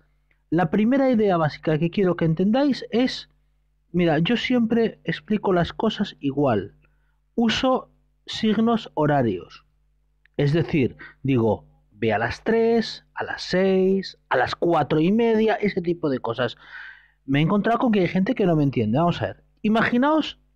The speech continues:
la pantalla, eh, con una, con una esfera de reloj superpuesta,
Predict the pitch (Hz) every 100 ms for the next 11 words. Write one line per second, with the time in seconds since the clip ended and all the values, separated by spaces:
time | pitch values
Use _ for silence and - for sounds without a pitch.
0 | _ _ _ _ _ _ _ - 165 156
1 | 170 170 233 254 269 262 - _ 160 160
2 | 156 - 170 220 226 214 185 165 156 143
3 | 131 - - - 175 175 220 202 175 156
4 | 147 143 143 143 - 185 175 165 175 208
5 | - 175 139 127 160 - 101